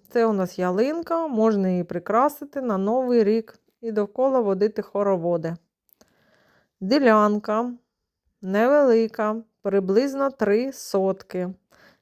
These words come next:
Не гектар і не п'ятнадцять соток, але помідори та огірочки можна посадити.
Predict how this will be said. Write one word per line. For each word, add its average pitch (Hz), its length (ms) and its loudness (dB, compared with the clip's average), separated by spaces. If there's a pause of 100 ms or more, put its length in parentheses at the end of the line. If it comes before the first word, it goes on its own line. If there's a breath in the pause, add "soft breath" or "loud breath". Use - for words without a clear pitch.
Не 202 220 4
гектар 202 720 0 (160)
і 196 100 -4
не 214 140 4
п'ятнадцять 214 760 0
соток, 185 500 -4
але 185 500 0
помідори 185 680 -2
та 170 160 -10
огірочки 180 720 -2
можна 247 440 -2
посадити. 180 1200 -4